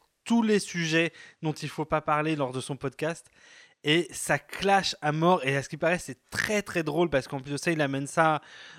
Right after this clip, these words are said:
avec sa patte. Et, euh, enfin, c'est pas seulement de la pure, euh, enfin, c'est pas du gros clash de, voilà, mais ça y va, quoi. C'est très en mode commère. Et paraît-il qu'il faut y aller.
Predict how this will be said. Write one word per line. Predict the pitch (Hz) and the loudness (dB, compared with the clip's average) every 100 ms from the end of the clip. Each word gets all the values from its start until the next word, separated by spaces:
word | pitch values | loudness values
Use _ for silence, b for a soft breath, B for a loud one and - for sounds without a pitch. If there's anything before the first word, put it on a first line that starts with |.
| B | B
avec | 131 143 | 2 2
sa | - 147 | 6 4
patte. | - 185 185 | 6 4 2
Et, | - 135 135 | -2 2 6
euh, | 127 127 | 6 4
enfin, | 135 147 | 2 0
c'est | - | 0
pas | 147 190 | -2 -2
seulement | - 165 170 | -2 -2 0
de | 165 | 4
la | 139 127 117 | 6 6 2
pure, | - 175 151 | -2 -2 2
euh, | 131 123 117 B B B - | 4 2 0 B B B -4
enfin, | 131 131 | -2 -2
c'est | - 127 | -4 -2
pas | - 170 | 4 4
du | 147 | 2
gros | 135 143 | 2 2
clash | 143 165 156 - | 4 4 4 2
de, | 123 | -6
voilà, | 120 117 113 151 | -4 -4 -2 -2
mais | 151 123 123 - | -2 -6 -8 -14
ça | - - - 135 | -18 -16 -2 0
y | 143 | 2
va, | 131 110 | 2 0
quoi. | - - _ | -4 -18 _
C'est | - 135 123 - | -8 -4 -4 -6
très | - | -2
en | 170 | 0
mode | 165 156 - | 2 0 0
commère. | 139 117 104 _ - | -2 -4 -8 _ -12
Et | 139 | -2
paraît-il | 147 170 196 | -2 -2 -4
qu'il | 180 | -6
faut | - 147 | -4 -4
y | |
aller. | 120 101 | -4 -6